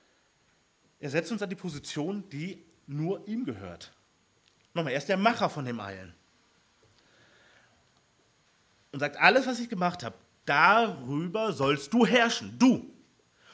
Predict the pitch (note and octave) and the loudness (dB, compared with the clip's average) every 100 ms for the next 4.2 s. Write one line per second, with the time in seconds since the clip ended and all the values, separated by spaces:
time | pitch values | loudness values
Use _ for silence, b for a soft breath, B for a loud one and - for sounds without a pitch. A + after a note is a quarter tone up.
0 | B - F#3+ F3+ G3+ A#3 B3+ B3+ A#3+ F#3+ | B 2 4 6 6 4 4 4 4 -2
1 | - A#2 G2+ E2+ - _ _ _ _ _ | -4 -8 -10 -16 -20 _ _ _ _ _
2 | _ _ _ _ _ _ _ _ _ _ | _ _ _ _ _ _ _ _ _ _
3 | D#3 E3 E3+ E3+ D#3+ E3 G#3 G3+ G3+ - | -4 -2 0 4 4 2 0 -2 -4 -10
4 | G#2 G#2 | -14 -16